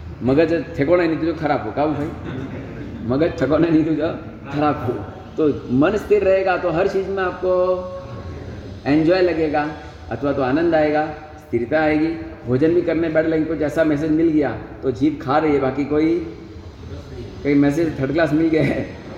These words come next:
जिससे खाने का तो हो रहा है, लेकिन, तो शास्त्रकार कहते हैं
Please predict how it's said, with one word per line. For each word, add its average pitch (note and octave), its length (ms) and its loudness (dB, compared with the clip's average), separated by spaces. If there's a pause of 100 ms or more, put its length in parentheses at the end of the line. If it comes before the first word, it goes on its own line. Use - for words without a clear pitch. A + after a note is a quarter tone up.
(140)
जिससे C#3+ 280 0
खाने C#3+ 320 0
का F3 100 2
तो F#3 120 2
हो E3+ 180 4
रहा F3 120 4
है, D3+ 60 4
लेकिन, F3 440 2 (1160)
तो A2+ 80 -6
शास्त्रकार C#3 480 2
कहते C3+ 300 2
हैं C#3 580 2